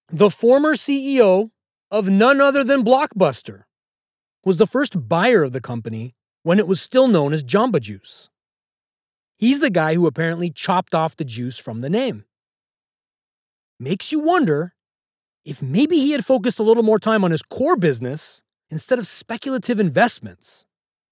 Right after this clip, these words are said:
A J would have had a meaningful, long-term career with fringe benefits.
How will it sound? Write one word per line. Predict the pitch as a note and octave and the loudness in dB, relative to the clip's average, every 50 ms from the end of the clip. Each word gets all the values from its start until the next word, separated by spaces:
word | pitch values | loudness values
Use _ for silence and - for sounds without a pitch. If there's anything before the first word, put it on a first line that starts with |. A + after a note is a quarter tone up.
| _ _ _ _ _ _ _ _ _ _ _ _ _ | _ _ _ _ _ _ _ _ _ _ _ _ _
A | F3+ A3 B3+ | -8 -6 -4
J | A#3 A#3+ B3+ | -2 -2 0
would | G#3+ E3+ E3 D#3 | 0 0 0 0
have | C#3 | 0
had | B2+ D#3+ D#3 | -2 -4 -4
a | C3+ B2+ A#2+ A#2 | -4 -6 -8 -10
meaningful, | B2 C3+ D#3 F#3+ A3 A#3 A#3 A#3+ A3 F#3+ A3+ A3+ A3+ A#3+ A#3 _ _ _ - | -8 -4 -2 0 0 2 0 0 -2 -2 -2 -2 -2 -4 -4 _ _ _ -14
long-term | - B2 A#2+ C3 D3 F3 G3+ A3+ A3+ - - A3 A3 G#3 | -10 -8 -4 0 2 2 4 2 2 0 0 0 0 0
career | - - A3 F3+ E3+ D#3+ D#3 D#3 E3 D#3+ _ _ _ _ _ _ _ _ _ _ _ | -2 -4 -2 0 0 0 0 0 -2 -4 _ _ _ _ _ _ _ _ _ _ _
with | G#2+ G#2+ | -20 -20
fringe | - - C3 C3 C3 A2+ | -16 -12 -10 -10 -10 -10
benefits. | - A2+ G#2+ G2+ F#2+ - F#2 - _ - - - - | -12 -12 -14 -14 -16 -18 -20 -20 _ -20 -20 -20 -20